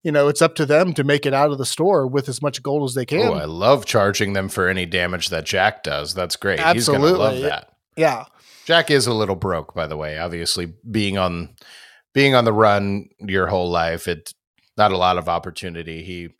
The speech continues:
Speaker 2: his cabin is also very, um, it's actually just a few miles from here. It's right in the smack dab in the middle of the woods. That's where he hangs out. Um, did, are we, have we recorded yet?
Speaker 1: Uh, I, I, I don't think so.
Speaker 2: Adron,
Speaker 1: Adron,
Speaker 2: did
Speaker 1: have
Speaker 2: you
Speaker 1: we,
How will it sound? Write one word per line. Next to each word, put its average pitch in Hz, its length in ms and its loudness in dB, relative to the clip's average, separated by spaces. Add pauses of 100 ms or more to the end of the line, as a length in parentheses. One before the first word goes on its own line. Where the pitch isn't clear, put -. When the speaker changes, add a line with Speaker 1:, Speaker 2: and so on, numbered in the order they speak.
(500)
Speaker 2:
his 131 180 -2
cabin 131 460 0
is 92 140 -6
also 98 340 -4
very, 90 840 -4
um, 82 320 0
it's 92 100 -10
actually 147 260 2
just 90 180 -4
a 90 40 -10
few 87 160 -8
miles 87 340 -2
from 82 160 -10
here. 78 200 -6
It's - 140 -10
right 80 120 -6
in 78 80 -14
the 78 180 -12
smack - 320 -14
dab 78 200 -10
in 78 60 -12
the 80 60 -12
middle 78 220 -12
of 76 60 -14
the 80 80 -18
woods. 80 300 -14
That's - 180 -16
where 82 140 -12
he 85 80 -12
hangs 80 300 -12
out. 80 260 -10 (640)
Um, 78 720 2 (500)
did, 131 240 -2 (120)
are 127 120 6
we, 160 120 0
have 170 160 0
we 175 100 0
recorded 143 540 0
yet? 139 180 0 (800)
Speaker 1:
Uh, 147 480 4 (120)
I, 147 80 -8
I, 139 80 -8 (220)
I 139 680 -4 (240)
don't 202 180 -4
think 254 160 -8
so. 127 280 -10 (220)
Speaker 2:
Adron, 147 120 6
Speaker 1:
Adron, 151 260 8
Speaker 2:
did - 80 6
Speaker 1:
have 180 80 4
Speaker 2:
you 220 180 2
Speaker 1:
we, - 60 -10